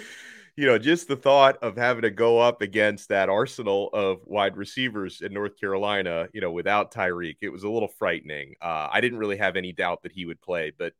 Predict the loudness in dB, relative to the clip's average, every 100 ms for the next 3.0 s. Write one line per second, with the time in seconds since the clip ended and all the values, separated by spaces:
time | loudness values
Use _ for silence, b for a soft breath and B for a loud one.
0 | _ -16 -8 2 4 4 2 2 0 0
1 | -2 -6 -2 0 0 0 -4 -6 -6 -10
2 | -8 -6 -4 -4 -4 -4 -6 -4 -2